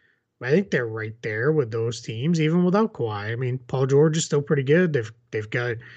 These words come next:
they have real N B A players really kind of one through ten, even without, uh, Kawhi. So that, that goes a long way.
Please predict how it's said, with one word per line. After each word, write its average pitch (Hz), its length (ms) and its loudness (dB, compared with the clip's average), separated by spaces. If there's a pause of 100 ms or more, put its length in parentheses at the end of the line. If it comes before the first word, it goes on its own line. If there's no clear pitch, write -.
(440)
they 180 60 6
have 180 160 4
real 196 200 6
N 208 140 2
B 175 120 2
A 185 100 0
players 196 560 -2
really 180 260 0
kind 175 220 0
of 175 140 -2 (100)
one 170 320 -2
through 175 420 0
ten, 180 380 0
even 175 260 0
without, 165 400 0 (380)
uh, 185 320 -2 (200)
Kawhi. 208 500 2 (280)
So 123 380 -4 (540)
that, 139 320 0 (400)
that 143 180 0
goes 190 160 6
a 175 60 6
long 170 280 4
way. 185 360 0